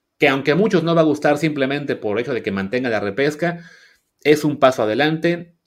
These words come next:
El formato es atractivo. Yo he dicho aquí, ¿no? Para mí la serie, la, la fase más divertida de todas es la repesca,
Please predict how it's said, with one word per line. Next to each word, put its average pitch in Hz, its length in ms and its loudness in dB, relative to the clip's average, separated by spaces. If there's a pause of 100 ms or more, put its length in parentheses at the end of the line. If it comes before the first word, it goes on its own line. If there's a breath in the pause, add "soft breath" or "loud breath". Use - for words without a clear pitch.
El 117 180 0
formato 131 360 -2
es - 80 -6
atractivo. 156 640 0 (260 loud breath)
Yo 123 140 0
he - 20 0
dicho 151 180 -2
aquí, 170 180 -4
¿no? 160 380 -4
Para 117 220 0
mí 175 100 2
la 175 120 4
serie, 165 360 0
la, 123 220 -4
la 120 180 0
fase 175 320 0
más 147 220 -2
divertida 127 460 -2
de 110 80 -4
todas 139 300 0
es 151 140 0
la 127 140 -4
repesca, 139 580 -4